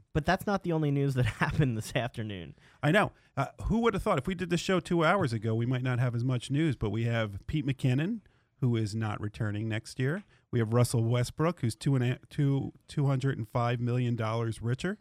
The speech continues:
Speaker 1: For five years, he's going to make forty-one million dollars a year. Just process that for one second.
Speaker 2: And the, and the question
Speaker 1: Now,
Speaker 2: is
Speaker 1: look, they don't get that all. It goes to agents and other people. I get that,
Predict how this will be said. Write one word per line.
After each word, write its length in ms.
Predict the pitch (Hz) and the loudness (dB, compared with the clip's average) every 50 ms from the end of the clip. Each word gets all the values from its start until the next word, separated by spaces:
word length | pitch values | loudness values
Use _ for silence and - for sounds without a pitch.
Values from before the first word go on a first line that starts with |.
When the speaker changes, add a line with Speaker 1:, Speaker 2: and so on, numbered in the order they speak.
| _ | _
Speaker 1:
For 120 | - 135 120 | -2 -2 -2
five 360 | - - 139 127 123 123 123 | 0 0 2 4 4 4 2
years, 280 | 120 117 110 110 107 - | 2 0 0 -2 -2 -2
he's 160 | 139 139 135 | -2 -2 -2
going 260 | - 156 156 160 160 | 0 -2 -2 -2 -2
to 80 | 156 147 | -2 -2
make 200 | 139 127 113 - | -2 -2 -4 -6
forty-one 800 | - - _ - 120 117 113 117 117 110 110 107 104 101 98 98 | -12 -12 _ -4 -2 -2 -2 -2 -4 -4 -4 -4 -4 -4 -4 -6
million 340 | 98 95 95 98 98 98 | -6 -6 -6 -6 -6 -6
dollars 360 | 92 82 82 76 69 82 87 78 | -8 -8 -8 -10 -10 -12 -12 -14
a 80 | 69 | -14
year. 260 | 60 60 - - - - - | -16 -16 -16 -18 -16 -8 -6
Just 200 | 165 175 - - _ _ _ - | -6 -6 -6 -8 _ _ _ -6
process 540 | - 160 131 127 127 - 123 110 117 113 | -2 -2 0 0 -2 -2 -2 -2 -2 -2
that 260 | - 123 117 117 110 - | 0 0 0 0 0 -2
for 160 | - 131 131 | -2 -2 -2
one 280 | 113 113 110 110 113 | -2 -2 -4 -6 -6
second. 420 | - - 110 95 - - - 76 - - | -8 -10 -10 -12 -12 -12 -14 -16 -10 -6
Speaker 2:
And 120 | - 117 120 | -4 -4 -4
the, 60 | - - | -2 -2
and 120 | 143 135 | -2 -2
the 60 | 135 | -2
question 360 | 127 - - 127 127 - - 170 | -2 -2 -2 -2 -2 0 2 4
Speaker 1:
Now, 80 | 185 | 6
Speaker 2:
is 60 | 185 | 6
Speaker 1:
look, 100 | 170 151 - | 6 6 4
they 100 | 180 175 | 4 4
don't 160 | 170 165 151 | 4 4 2
get 140 | 160 143 139 | 2 0 0
that 140 | 139 131 127 | 0 2 2
all. 260 | 123 123 123 127 123 | 4 4 4 2 2
It 80 | 107 | 0
goes 220 | - 113 117 113 - | 0 0 0 0 -2
to 100 | - 120 | -4 -4
agents 480 | 95 113 110 107 117 110 107 107 - - | -4 -4 -4 -2 -2 -2 -2 -2 -2 -2
and 80 | 104 | 0
other 140 | 104 104 107 | 0 0 0
people. 220 | - 117 104 101 101 | -2 -4 -4 -4 -4
I 60 | 104 | -4
get 160 | 98 95 - | -6 -6 -8
that, 160 | 98 95 - | -8 -8 -8